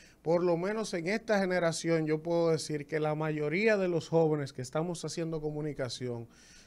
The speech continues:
independientemente que estemos en distintos medios, tenemos una relación de hermandad, de solidaridad,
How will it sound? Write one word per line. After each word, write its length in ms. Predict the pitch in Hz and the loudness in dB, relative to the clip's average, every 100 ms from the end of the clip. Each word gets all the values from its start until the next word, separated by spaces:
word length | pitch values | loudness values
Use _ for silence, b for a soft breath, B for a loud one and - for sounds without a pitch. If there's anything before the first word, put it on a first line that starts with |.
| B | B
independientemente 1200 | - 139 151 - 143 143 185 202 190 180 190 180 | -8 -4 -4 -2 -2 4 4 6 4 4 2 0
que 80 | 160 | -2
estemos 400 | 160 170 170 180 | -2 -2 -2 -2
en 80 | 170 | -2
distintos 520 | 165 165 180 165 160 | -4 -2 -4 -2 0
medios, 360 | 160 185 170 160 | 0 0 0 -2
tenemos 360 | 143 147 165 | -6 -4 -4
una 180 | 170 160 | -4 -4
relación 400 | 156 147 135 160 | -4 -4 -4 -4
de 80 | 156 | -4
hermandad, 580 | 143 139 123 143 180 185 | -4 -6 -4 2 2 2
de 160 | 147 | -6
solidaridad, 800 | 123 139 139 135 123 127 165 175 | -8 -6 -4 -4 -4 0 0 0